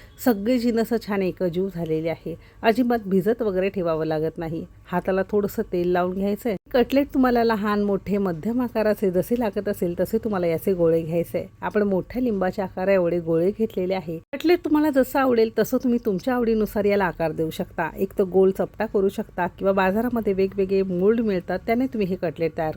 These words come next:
करू शकता. आपण हे नगेट्सप्रमाणे असे थोडे लांब करून घेतलेले आहे. साधे गोल चपटे करण्यापेक्षा असं हे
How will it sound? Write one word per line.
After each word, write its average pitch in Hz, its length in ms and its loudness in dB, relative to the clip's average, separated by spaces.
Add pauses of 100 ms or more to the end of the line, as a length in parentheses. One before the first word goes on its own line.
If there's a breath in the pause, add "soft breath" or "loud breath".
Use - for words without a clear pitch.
करू 170 100 -4
शकता. - 420 -6 (280 loud breath)
आपण 240 260 0
हे 214 140 2
नगेट्सप्रमाणे 190 800 -2
असे 185 240 -4 (100)
थोडे 233 280 2
लांब 175 240 -2
करून 160 260 -4
घेतलेले 170 400 -4
आहे. 160 200 -8
साधे 277 320 0
गोल 254 260 6
चपटे 254 380 0
करण्यापेक्षा 226 680 0
असं 190 180 -4
हे 190 140 -2